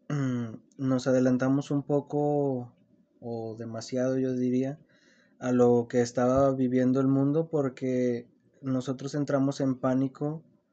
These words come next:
mucho antes de lo que yo consideraría que era correcto, porque nosotros ya vivíamos noticias de, de otros países cómo estaban afectados,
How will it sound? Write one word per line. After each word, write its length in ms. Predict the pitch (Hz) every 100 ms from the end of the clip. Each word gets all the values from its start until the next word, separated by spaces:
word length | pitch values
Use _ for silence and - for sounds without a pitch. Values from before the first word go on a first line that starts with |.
| _ _ _ _ -
mucho 320 | 123 - 123
antes 760 | 123 123 135 131 131 - - _ _ - 127
de 220 | 123 117 110
lo 180 | 110 -
que 160 | 113
yo 220 | 110 110 _ -
consideraría 720 | 135 123 123 117 113 110 110
que 180 | 120 117
era 180 | 117 117
correcto, 460 | 117 117 - 147 - _ _ _ _ _ _ _ _ -
porque 320 | 131 127 135
nosotros 360 | 127 127 135
ya 100 | 139
vivíamos 440 | 139 135 135 135 139
noticias 480 | 139 123 127 135 131
de, 340 | 131 123 113
de 180 | 104 120
otros 320 | 123 131 135
países 460 | - 120 117 123 120
cómo 240 | 131 123
estaban 380 | 120 127 120 120
afectados, 600 | 120 123 - 113 147 -